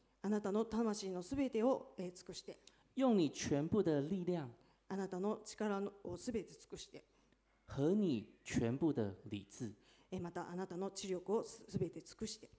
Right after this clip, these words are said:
Speaker 2: 这就是要尽心、尽性、尽意、尽力的一个原则。
Speaker 1: えー、これが心を尽くし、思いを尽くし、力を尽くし、知性を尽くすということの原則です。
Speaker 2: 其实有蛮多的异端、蛮多新兴的一些宗教，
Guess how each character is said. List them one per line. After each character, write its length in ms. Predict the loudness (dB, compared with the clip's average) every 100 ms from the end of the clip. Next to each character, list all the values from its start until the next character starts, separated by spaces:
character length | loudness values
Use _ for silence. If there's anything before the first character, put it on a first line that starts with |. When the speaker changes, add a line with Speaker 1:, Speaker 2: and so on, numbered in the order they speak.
| _
Speaker 2:
这 120 | -4 2
就 140 | 4
是 160 | 6 4
要 140 | 4
尽 320 | 2 4 4
心、 340 | 4 2 2 2
尽 280 | 4 4
性、 340 | 4 2 2 0
尽 280 | 2 2 4
意、 240 | 4 2 -2
尽 380 | 2 6 6 6
力 240 | 4 2 -2 -2
的 120 | 0
一 120 | 2 2
个 200 | 0 2
原 220 | 0 0
则。 240 | 0 -2 -6 -18 -20 _ -8
Speaker 1:
え 140 | -8
ー、 40 | -4
こ 100 | -4
れ 100 | -2
が 120 | -4
心 240 | -2 -2
を 40 | -2
尽 100 | -4
く 80 |
し、 100 | -2 0
思 200 | 2 0
い 20 |
を 60 |
尽 100 | -2
く 80 | -8
し、 140 | -12 -12
力 280 | -4 -2
を 20 | -2
尽 100 | -6
く 60 |
し、 120 | -14 -12
知 180 | -12
性 180 | -6 -4
を 80 | -4 -6
尽 140 | -12 -8
く 80 |
す 160 | -6 -6
と 120 | -4
い 120 | -4 -4
う 60 | -6 -6
こ 120 | -2
と 80 | 2
の 160 | 2 2
原 140 | -6
則 240 | -8 -12 -16
で 100 | -16
す。 160 | -20 _ _ _ _ _ _ _ _
Speaker 2:
其 120 | -4 2
实 60 |
有 100 | 4
蛮 280 | 4 4 2
多 260 | 2 4 4
的 260 | 4 2 0
异 160 | -2
端、 480 | 4 4 4 2 -4 -10 _
蛮 220 | 0 2
多 160 | 4 4
新 220 | 2 0
兴 340 | 2 2 4
的 180 | 4 4
一 80 | 4
些 200 | 4 2
宗 260 | 4 2 2
教， 260 | 0 0